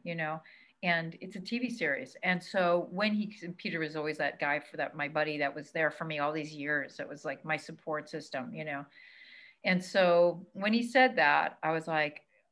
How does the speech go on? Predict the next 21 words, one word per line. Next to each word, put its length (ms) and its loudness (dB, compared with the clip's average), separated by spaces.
"Yeah," 360 -8
you 120 2
know, 140 4
even 200 0
though 100 8
I've 160 8
always 300 4
said, 240 4
"T 120 -2
V 80 0
sucks 260 4
cock," 320 6
you 60 2
know, 100 2
that 160 2
kind 100 -2
of 60 -10
stuff, 220 -4
right? 160 -2
You 160 -2
know? 60 4